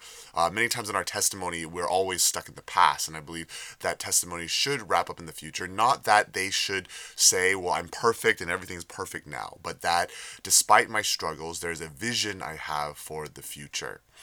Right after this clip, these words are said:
Uh, and like we said, uh, yesterday, Festus, uh, has already made up his mind about Paul. Says, "You're crazy, you're crazy. Um, your great learning is driving you out of your m-, mind." Um, and see, we see so many,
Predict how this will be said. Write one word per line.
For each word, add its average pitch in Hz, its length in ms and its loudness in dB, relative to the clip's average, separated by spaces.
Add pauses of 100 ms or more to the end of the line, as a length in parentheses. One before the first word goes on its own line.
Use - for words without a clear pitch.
(240)
Uh, 92 220 6 (260)
and 104 300 2 (180)
like 95 240 2
we 104 80 -4
said, 92 300 2 (180)
uh, 80 160 -2
yesterday, 90 540 2 (180)
Festus, - 640 4 (300)
uh, 85 140 2
has 113 200 0
already 147 220 6
made 98 160 0
up 98 80 0
his 82 140 -6
mind 85 200 0
about 78 220 -4
Paul. 165 240 -2
Says, - 160 0
"You're 165 100 2
crazy, 196 540 6
you're 127 140 0
crazy. 135 600 2 (360)
Um, 95 320 2
your 104 140 -2
great 113 360 0
learning 107 460 0
is 87 160 -8
driving 87 420 -4
you 87 160 -10
out 80 220 -2
of 76 80 -12
your 80 120 -12
m-, 73 260 -18
mind." 76 800 -8
Um, 80 380 -4
and 90 120 -4
see, - 160 4
we 92 160 -10
see 98 500 0 (160)
so 117 380 6
many, 90 580 -4